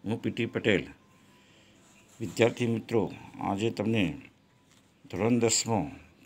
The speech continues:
પદ્ય પાઠ ત્રણ, સ્વસ્થમ વૃત્તમ સમાચર.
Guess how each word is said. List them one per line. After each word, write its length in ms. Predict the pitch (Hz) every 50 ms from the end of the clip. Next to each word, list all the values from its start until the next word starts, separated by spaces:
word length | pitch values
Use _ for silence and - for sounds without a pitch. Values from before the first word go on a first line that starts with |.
| - - _ -
પદ્ય 480 | - 110 98 - - - 117 120 98 69 - - - - - - - - - - - - -
પાઠ 320 | - 107 113 120 - - - - - - - - - - - - - - - - - -
ત્રણ, 240 | - 104 113 104 - - - - - -
સ્વસ્થમ 1120 | - - - - - 104 113 131 127 - - - _ _ - 120 120 127 131 127 127 131 131
વૃત્તમ 600 | 117 107 107 107 - - _ - 123 123 123 120
સમાચર. 920 | 120 - - 107 101 104 107 107 107 107 107 - - 107 101 104 117 110